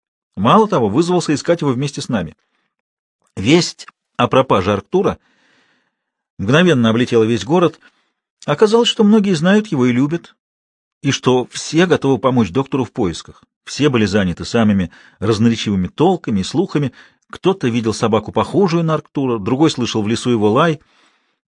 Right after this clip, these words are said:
Ребята, те, которых доктор лечил, и те, которых он совсем не знал, ходили по лесу, кричали, обследовали все лесные сторожки, стреляли и по десять раз в день наведывались к доктору узнать,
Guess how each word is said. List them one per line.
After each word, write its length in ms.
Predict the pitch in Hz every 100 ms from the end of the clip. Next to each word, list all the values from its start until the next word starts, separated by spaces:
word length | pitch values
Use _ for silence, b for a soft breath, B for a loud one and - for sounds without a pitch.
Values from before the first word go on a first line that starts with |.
| _
Ребята, 640 | 117 127 135 139 117 104 -
те, 140 | - 110
которых 320 | 107 98 90
доктор 300 | 104 87 92
лечил, 460 | 98 98 - 175 170 b b b b _ _ _ _ _
и 160 | 110
те, 120 | 120 165
которых 300 | 151 92 -
он 80 |
совсем 340 | 95 95 - 151
не 100 | 151
знал, 280 | 123 127 b b b b _ _
ходили 380 | - 127 139 127
по 260 | - 165
лесу, 300 | 180 156 -
кричали, 680 | 135 127 143 - 170 165 139
обследовали 720 | - 120 - 139 135 98 92
все 220 | 92 - 127
лесные 300 | 110 123 113
сторожки, 580 | - 123 165 - 123
стреляли 600 | 113 - - 117 147 160
и 160 | 131 117
по 200 | - 113
десять 280 | 127 120 110
раз 180 | 110 92
в 60 |
день 180 | 87 127
наведывались 520 | 113 107 95 95 92
к 60 | 85
доктору 320 | 135 - 98
узнать, 300 | 87 110 113